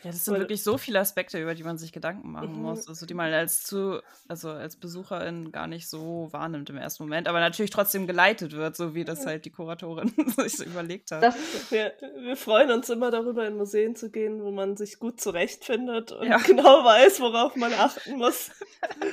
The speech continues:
Speaker 1: Das ist
Speaker 3: Das
Speaker 1: gut
Speaker 3: ist mir
Speaker 1: kuratiert.
Speaker 3: aber auch erst jetzt so wirklich bewusst geworden, also in diesen zwei Jahren,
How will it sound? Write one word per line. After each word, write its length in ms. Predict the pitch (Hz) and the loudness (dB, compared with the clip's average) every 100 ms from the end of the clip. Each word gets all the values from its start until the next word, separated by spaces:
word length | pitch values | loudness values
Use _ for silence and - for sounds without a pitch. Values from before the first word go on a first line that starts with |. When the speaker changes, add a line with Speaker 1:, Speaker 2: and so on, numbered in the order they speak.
| 381 - - | -6 -10 -8
Speaker 1:
Das 120 | 196 214 | -8 -4
ist 160 | 392 | 6
Speaker 3:
Das 160 | 269 262 | 8 8
Speaker 1:
gut 120 | 269 | 2
Speaker 3:
ist 60 | 277 | 6
mir 80 | |
Speaker 1:
kuratiert. 180 | 262 240 | 8 8
Speaker 3:
aber 200 | 220 226 | 8 8
auch 140 | 247 226 | 8 8
erst 320 | 214 240 - | 8 6 6
jetzt 300 | 233 233 - | 2 0 -2
so 420 | 220 214 202 - | 2 4 2 -2
wirklich 440 | 202 220 208 202 - | -2 -2 0 -4 -2
bewusst 380 | 202 214 220 - | -2 0 -2 -2
geworden, 520 | 196 185 175 180 185 | 2 6 8 6 2
also 260 | 180 180 170 | 0 2 2
in 180 | 185 | 0
diesen 320 | 175 170 175 175 | -2 -4 -6 -8
zwei 280 | - 175 | -2 2
Jahren, 580 | 175 170 185 190 214 220 | 4 4 2 0 -6 -8